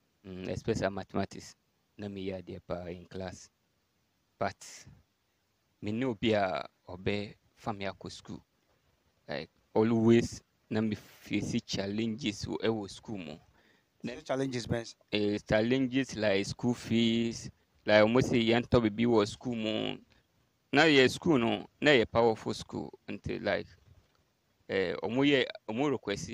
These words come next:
Speaker 1: adeɛ ntɛm ntɛm, like, emergency things. Hmm.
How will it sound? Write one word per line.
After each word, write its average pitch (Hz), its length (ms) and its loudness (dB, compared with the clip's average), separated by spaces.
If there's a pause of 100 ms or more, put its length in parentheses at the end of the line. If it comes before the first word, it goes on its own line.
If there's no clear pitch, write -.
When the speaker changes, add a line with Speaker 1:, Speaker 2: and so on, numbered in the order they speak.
(160)
Speaker 1:
adeɛ 98 300 -4 (420)
ntɛm 110 320 -8
ntɛm, 98 220 -8
like, 98 360 -6 (140)
emergency 113 540 -6
things. - 420 -16 (800)
Hmm. 104 320 -8